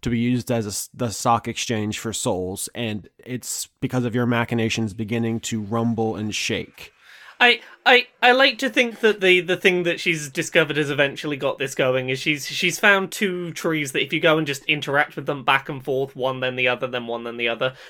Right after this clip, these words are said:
Speaker 2: they just slightly shift away from where they're meant to. The whole map's like, "They're meant to be that far away from each other. They're not that far away from each other. What's going on? That's not what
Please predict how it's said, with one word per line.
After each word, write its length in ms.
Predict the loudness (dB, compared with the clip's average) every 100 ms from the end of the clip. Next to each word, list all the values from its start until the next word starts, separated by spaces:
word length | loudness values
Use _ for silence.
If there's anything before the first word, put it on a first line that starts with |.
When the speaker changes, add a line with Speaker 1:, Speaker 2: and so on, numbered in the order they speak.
| -4
Speaker 2:
they 120 | 0
just 200 | 0 0
slightly 380 | 4 4 4 -2
shift 440 | 2 2 2 2
away 280 | 0 2 2
from 200 | 0 2
where 140 | 2
they're 160 | 4 2
meant 300 | 0 -4 -2
to. 320 | 0 0 -2 _ _ -4
The 100 | 2
whole 180 | 4 6
map's 320 | 4 2 4
like, 320 | 6 6 2 -20 _
"They're 100 | 6
meant 160 | 6 4
to 60 |
be 80 | 4
that 200 | 6 6
far 160 | 6 4
away 160 | 4 2
from 180 | 0
each 140 | -4 -2
other. 240 | -2 -2
They're 160 | -2 2
not 180 | 2 2
that 200 | 0 2
far 140 | 0
away 180 | 2 0
from 160 | -2 -6
each 160 | -2
other. 120 | -2
What's 200 | -2 -4 2
going 240 | 2 4
on? 340 | 2 0 -4 -2
That's 320 | -2 -2 -6
not 320 | -4 -4 -4
what 180 | -8 -8